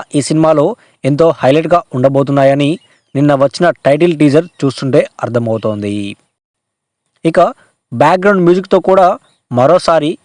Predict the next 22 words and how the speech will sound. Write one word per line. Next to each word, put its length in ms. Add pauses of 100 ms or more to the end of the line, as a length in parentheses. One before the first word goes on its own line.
(1300)
మ్యూజిక్ 440
డైరెక్టర్ 440 (120)
తమన్ 320 (420)
అఖండను 540
మించి 380 (360)
రచ్చ 260
చేయబోతున్నారని 720
తెలుస్తోంది. 640 (1300)
అయితే 240 (540)
ఇప్పుడు 260 (300)
ఈ 80
సినిమా 320
స్టోరీని 540 (560)
డైరెక్టర్ 560
బాబీ 340 (440)
ముందుగా 380 (600)
టాలీవుడ్ 380
మరో 300
సీనియర్ 380
హీరోకి 360
చెప్పారనే 460
వార్త 320